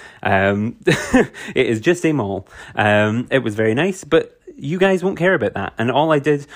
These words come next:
well, I did buy, <laughs> I bought a shirt with some flowers on it and a shirt with some butterflies on it. Maybe I was inspired,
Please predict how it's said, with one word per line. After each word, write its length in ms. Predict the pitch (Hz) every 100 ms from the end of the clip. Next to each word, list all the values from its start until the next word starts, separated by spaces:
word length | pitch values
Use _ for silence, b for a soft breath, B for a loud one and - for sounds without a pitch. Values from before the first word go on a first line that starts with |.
| B -
well, 260 | 320 302
I 60 | 285
did 200 | 294 -
buy, 300 | 269 254 185 B B
<laughs> 240 | B B -
I 100 | 143
bought 240 | 262 247 190
a 80 |
shirt 280 | 180 196 -
with 120 | 180
some 140 | - 143
flowers 360 | 151 160 156
on 140 | 110 101
it 60 | -
and 100 | 113
a 40 |
shirt 220 | 113 120
with 120 | 107 113
some 120 | 101
butterflies 440 | 113 107 95 92
on 120 | 95
it. 100 | 104
Maybe 200 | 123 135
I 80 | 135
was 160 | 117 110
inspired, 680 | 107 - 107 104 101 98